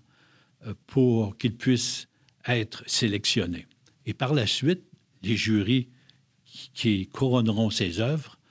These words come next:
ben, ce sont des professionnels qui ont évidemment des exigences beaucoup plus élevées que l'amateur de cinéma moyen. Mais comment les institutions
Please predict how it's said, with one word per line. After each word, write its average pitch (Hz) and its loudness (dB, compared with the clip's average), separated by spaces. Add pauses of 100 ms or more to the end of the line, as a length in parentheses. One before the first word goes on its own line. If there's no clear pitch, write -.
(160)
ben, - -8
ce 120 -2
sont 139 2
des 107 2
professionnels 117 -2 (340)
qui - -2
ont 107 2
évidemment 117 2 (360)
des 117 2
exigences 104 2
beaucoup 123 0
plus - 0
élevées 104 -2 (320)
que 98 -2
l'amateur 110 0
de 98 -6 (120)
cinéma 123 2
moyen. 123 2 (1700)
Mais 127 2
comment 175 4
les 110 4
institutions 113 -2